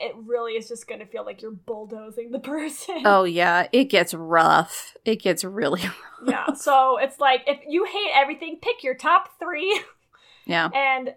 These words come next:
Speaker 1: and say it nicely, obviously. I mean, you think you shouldn't have to tell someone, like, critique using kind words. <laughs>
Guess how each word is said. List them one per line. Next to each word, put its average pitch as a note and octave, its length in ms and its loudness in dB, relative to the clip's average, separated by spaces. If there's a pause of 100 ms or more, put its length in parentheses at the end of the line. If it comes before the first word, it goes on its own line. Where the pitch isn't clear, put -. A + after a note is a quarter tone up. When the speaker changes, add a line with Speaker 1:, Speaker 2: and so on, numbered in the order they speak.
Speaker 1:
and C4+ 160 -6
say - 140 -6
it A4+ 260 2
nicely, B3 680 -8 (140)
obviously. A3+ 640 -4
I D4 120 -2
mean, D4+ 260 -12 (300)
you F4+ 160 -4
think G4+ 320 0
you C4+ 200 -8
shouldn't B3+ 280 -12
have A#3 160 -8
to A3+ 40 -8
tell B3 200 -6
someone, G#3+ 280 -12
like, G#3+ 300 -10
critique - 720 -8 (240)
using D4+ 500 -8
kind C#5 560 -2
words. C4+ 600 0
<laughs> - 60 -20